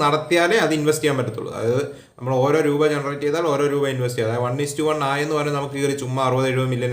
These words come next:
ഇൻവെസ്റ്റ് ചെയ്യാൻ പറ്റത്തില്ല. one is to one ആയാലും നമ്മൾ അൻസുവിനെ നാൽപതിന് വിറ്റാലും നമുക്ക് നാൽപത്, മനസ്സിലായോ,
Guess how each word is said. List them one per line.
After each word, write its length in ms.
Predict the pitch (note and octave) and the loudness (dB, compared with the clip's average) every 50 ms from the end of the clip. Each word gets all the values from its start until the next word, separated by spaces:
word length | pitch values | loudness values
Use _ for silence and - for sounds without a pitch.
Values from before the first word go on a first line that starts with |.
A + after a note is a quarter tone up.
| A#2 | -2
ഇൻവെസ്റ്റ് 220 | A2+ A2+ A2+ - A#2+ | -2 -2 -2 -2 -2
ചെയ്യാൻ 100 | A2+ A2 | -2 -2
പറ്റത്തില്ല. 280 | G#2 G2+ A2+ B2 B2+ A2+ | -2 -4 -4 -2 -2 -2
one 80 | A#2+ C3 | -2 -2
is 60 | B2+ - | -2 -2
to 60 | D3+ D3 | -2 -2
one 120 | D3 C#3+ B2+ B2 | 0 0 0 0
ആയാലും 260 | C3 C3 C3 C3+ F3+ G3 F3 | 0 0 0 -2 -2 -2 -2
നമ്മൾ 140 | E3+ E3 D3+ | 0 2 2
അൻസുവിനെ 380 | D#3 D#3 D#3 - E3+ F3 F3 E3+ D#3 D3 | 2 0 0 0 0 0 0 2 2 2
നാൽപതിന് 380 | D3 C#3+ - F3+ E3 D#3+ D#3 C#3+ | 2 2 2 2 2 2 2 -2
വിറ്റാലും 340 | B2+ B2+ - D3 D3+ D#3+ F3+ F3+ | -4 -2 -2 0 0 0 0 0
നമുക്ക് 180 | D#3+ D#3 D#3+ C#3+ C3+ | 0 0 0 0 0
നാൽപത്, 300 | C3 B2+ B2+ C#3 C#3+ D3+ - - - - _ _ _ _ _ _ _ _ _ _ _ _ - | 0 0 0 0 -2 -2 -2 -6 -14 -20 _ _ _ _ _ _ _ _ _ _ _ _ -6
മനസ്സിലായോ, 360 | D#3+ D#3+ D3+ D#3 C#3+ B2 B2+ | -4 -2 0 0 0 2 0